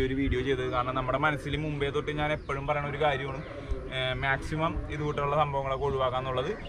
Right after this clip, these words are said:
അപ്പൊ ഇത്രയും കാര്യങ്ങൾ പറഞ്ഞുകൊണ്ട് video ഇവിടെ, ഇവിടെ വെച്ച് അവസാനിപ്പിക്കുകയാണ്. നമ്മ maximum നല്ല നല്ല വീഡിയോസും കാര്യങ്ങളൊക്കെ try ചെയ്യുന്നുണ്ട്. കാരണം ഇപ്പൊ ആ കൊറോണ സിറ്റുവേഷൻ ആയതുകൊണ്ട് യാത്ര ചെയ്യാൻ പറ്റാത്ത സിറ്റുവേഷൻ ആണ്.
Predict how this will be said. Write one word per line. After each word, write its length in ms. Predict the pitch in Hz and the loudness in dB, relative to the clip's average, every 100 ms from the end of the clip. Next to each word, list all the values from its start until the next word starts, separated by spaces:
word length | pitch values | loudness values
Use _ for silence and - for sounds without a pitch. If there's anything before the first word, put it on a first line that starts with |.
| - - | -10 -2
അപ്പൊ 200 | 143 175 | 4 4
ഇത്രയും 300 | 190 180 180 | 4 4 6
കാര്യങ്ങൾ 300 | 196 190 190 | 6 6 8
പറഞ്ഞുകൊണ്ട് 320 | 190 185 185 | 8 6 4
video 280 | 190 180 180 | 6 6 6
ഇവിടെ, 140 | 185 | 6
ഇവിടെ 300 | 180 180 170 165 | 2 4 6 6
വെച്ച് 140 | 160 | 6
അവസാനിപ്പിക്കുകയാണ്. 540 | 170 170 156 160 160 160 | 4 4 2 2 4 4
നമ്മ 140 | 151 | 4
maximum 520 | 151 147 143 - 170 | 4 6 6 4 4
നല്ല 200 | 180 180 | 4 6
നല്ല 180 | 170 170 | 6 6
വീഡിയോസും 420 | 175 165 165 160 | 4 4 2 4
കാര്യങ്ങളൊക്കെ 400 | 165 160 160 156 | 4 6 4 2
try 260 | 147 165 156 | 4 4 4
ചെയ്യുന്നുണ്ട്. 340 | 156 156 147 | 4 2 4
കാരണം 220 | 143 139 | 4 4
ഇപ്പൊ 180 | 139 143 | 2 4
ആ 40 | 139 | 4
കൊറോണ 420 | 156 143 135 135 | 6 6 6 4
സിറ്റുവേഷൻ 400 | 135 135 135 151 | 2 0 0 2
ആയതുകൊണ്ട് 280 | 151 147 151 | 4 4 2
യാത്ര 320 | 147 131 143 | 2 2 0
ചെയ്യാൻ 240 | 143 139 | 0 2
പറ്റാത്ത 280 | 147 147 135 | 2 2 2
സിറ്റുവേഷൻ 420 | 139 139 135 135 | 0 2 2 2
ആണ്. 140 | 143 | 0